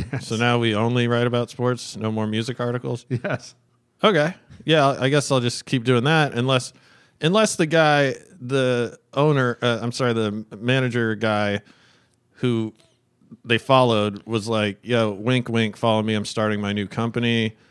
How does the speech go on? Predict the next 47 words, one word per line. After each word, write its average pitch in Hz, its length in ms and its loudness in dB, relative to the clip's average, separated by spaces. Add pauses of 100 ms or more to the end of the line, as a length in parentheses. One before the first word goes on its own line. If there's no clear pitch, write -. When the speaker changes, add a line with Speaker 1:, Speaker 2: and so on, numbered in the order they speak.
Speaker 1:
Could 151 140 0
be. 113 180 0
Speaker 2:
Let's 113 240 -2
all 113 160 2
go 107 140 0
on 104 120 -2
unemployment 123 720 -2
for 127 100 -4
six - 320 -4
months 117 320 -2
while 104 120 -2
I 104 60 -2
get 101 140 -6
the 101 80 -10
website 123 440 -2
started. 117 420 -2
Plus, 120 240 -4
we 110 80 -4
can 104 140 -8
use 107 280 -2
this, 98 300 -8
uh, 92 240 -8 (920)
you 120 100 -4
know, 95 120 -8
this 98 140 -8
publicity 120 640 -2
to 107 80 -4
get 101 120 -4
it 82 100 -12
kickstarted." 117 640 -4 (220)
I - 80 -2
don't 147 100 2
know. 113 60 0
I'm 120 100 0
just 110 200 -4
spitballing. 92 560 -12
Speaker 1:
Here's 254 140 0
what 262 100 6
it 190 80 2
tells 147 240 4
me. 113 160 0
It 113 140 -10
tells 196 180 0
me 165 120 0
that, 123 280 -2
uh, 113 40 -8
uh, 104 580 -4